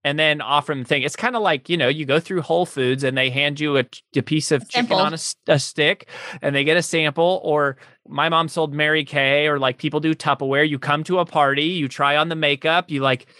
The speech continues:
Speaker 1: you see the product, you get to sample it, and then you buy it. Like, it's, it's really not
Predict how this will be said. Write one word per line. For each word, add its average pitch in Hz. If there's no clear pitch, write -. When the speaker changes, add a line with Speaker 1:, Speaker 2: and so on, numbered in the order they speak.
Speaker 1:
you 127
see 156
the 170
product, 151
you 147
get 143
to 151
sample 143
it, 170
and 147
then 147
you 156
buy 190
it. 117
Like, 135
it's, -
it's -
really 170
not 147